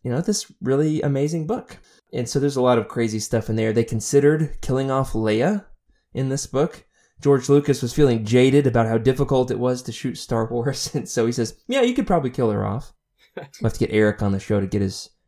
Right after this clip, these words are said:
Speaker 1: George Lucas impression for next time. Anything else fun about this book you guys wanna pitch in with? There's some really crazy behind-the-scenes stuff with this book, isn't there?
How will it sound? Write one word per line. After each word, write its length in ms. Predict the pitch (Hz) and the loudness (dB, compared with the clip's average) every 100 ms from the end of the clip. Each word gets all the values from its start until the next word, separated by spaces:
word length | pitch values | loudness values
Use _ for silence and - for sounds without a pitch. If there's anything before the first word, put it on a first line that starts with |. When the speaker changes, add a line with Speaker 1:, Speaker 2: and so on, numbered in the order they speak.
| - | 2
Speaker 1:
George 300 | 113 98 110 | 2 2 0
Lucas 320 | 107 - - | -2 -2 -8
impression 580 | 101 107 107 - 104 117 _ _ | -6 -4 -4 -4 -8 -10 _ _
for 120 | - | -8
next 220 | 104 101 - | -6 -6 -6
time. 320 | 98 98 110 - - | -6 -6 -8 -12 2
Anything 300 | 220 220 190 | 2 4 2
else 300 | 165 147 - | 2 0 -4
fun 260 | - 135 | -2 0
about 280 | 117 110 104 | 2 0 0
this 180 | 113 - | -6 -8
book 320 | - 107 98 | -2 -2 -2
you 80 | 110 | -4
guys 260 | 110 101 - | -4 -4 -4
wanna 140 | 104 | -4
pitch 260 | - 107 - | -2 -4 -4
in 180 | 101 | -4
with? 240 | 95 92 - _ _ | -4 -6 -10 _ _
There's 120 | - | -12
some 280 | - 110 90 _ | -6 -6 -6 _
really 260 | 311 190 110 | 0 2 0
crazy 340 | - 120 110 | 0 0 0
behind-the-scenes 720 | 104 104 104 101 - 110 101 | -2 -2 -2 -4 -4 -4 -4
stuff 260 | - 101 95 | -4 -8 -8
with 100 | - | -8
this 160 | - - | -10 -10
book, 260 | 107 104 104 | -8 -6 -6
isn't 200 | 95 101 | -6 -6
there? 280 | 101 104 | -8 -10